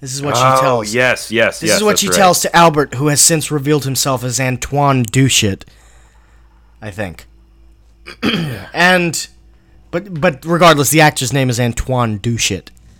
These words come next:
Speaker 1: Carr,
Speaker 2: Mm-hmm.
Speaker 1: say Antoine Duchit.
Speaker 2: Whew. It is truly a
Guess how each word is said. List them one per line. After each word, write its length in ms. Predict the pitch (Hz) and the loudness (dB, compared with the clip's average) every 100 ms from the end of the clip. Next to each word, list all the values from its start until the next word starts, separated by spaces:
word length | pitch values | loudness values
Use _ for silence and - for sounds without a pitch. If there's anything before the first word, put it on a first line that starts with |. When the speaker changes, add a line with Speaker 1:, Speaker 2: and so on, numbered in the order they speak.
| _ _ _ _ _ _ _ _ - - - _ _ - | _ _ _ _ _ _ _ _ -20 -20 -20 _ _ -8
Speaker 1:
Carr, 180 | 156 | -4
Speaker 2:
Mm-hmm. 120 | 147 - | -2 2
Speaker 1:
say 280 | 196 214 160 | 2 2 2
Antoine 680 | 131 - 139 135 131 120 - - | 0 0 2 2 2 -2 -6 -14
Duchit. 480 | 101 113 104 - - - _ _ _ _ _ _ _ _ - _ _ _ - - _ _ _ _ _ _ _ _ _ _ _ _ _ - | -6 -4 -4 -8 -12 -18 _ _ _ _ _ _ _ _ -20 _ _ _ -20 -20 _ _ _ _ _ _ _ _ _ _ _ _ _ -16
Speaker 2:
Whew. 120 | - - _ _ _ _ _ _ _ _ _ _ _ _ _ | -14 -14 _ _ _ _ _ _ _ _ _ _ _ _ _
It 140 | 90 92 | -6 -4
is 340 | 87 71 - - _ _ _ _ | -4 -6 -16 -20 _ _ _ _
truly 560 | - 107 110 98 85 78 | -10 -2 0 0 0 2
a 400 | 76 73 69 67 | 2 0 -2 -4